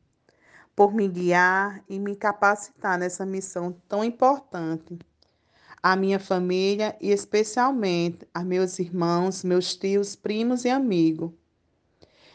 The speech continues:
E aqueles amigos que pediram a outros amigos, o meu agradecimento a todos que tiraram o seu tempo para enfrentar uma grande fila.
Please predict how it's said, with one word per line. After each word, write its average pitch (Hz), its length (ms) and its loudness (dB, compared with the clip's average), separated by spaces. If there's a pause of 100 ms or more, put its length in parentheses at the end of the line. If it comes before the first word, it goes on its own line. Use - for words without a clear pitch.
(100)
E 185 80 0
aqueles 220 480 2
amigos 208 380 0
que 202 100 0
pediram 190 440 0
a 185 40 4
outros 196 320 -4
amigos, 180 640 -2 (320)
o 190 120 -4
meu 196 240 4
agradecimento 233 1000 -2
a 190 100 0
todos 160 760 -4 (720)
que 214 100 4
tiraram 208 680 2
o 170 80 -6
seu 269 300 -2
tempo 185 480 -6
para 185 240 0
enfrentar 190 500 -2
uma 175 160 0
grande 202 400 0
fila. 165 680 -2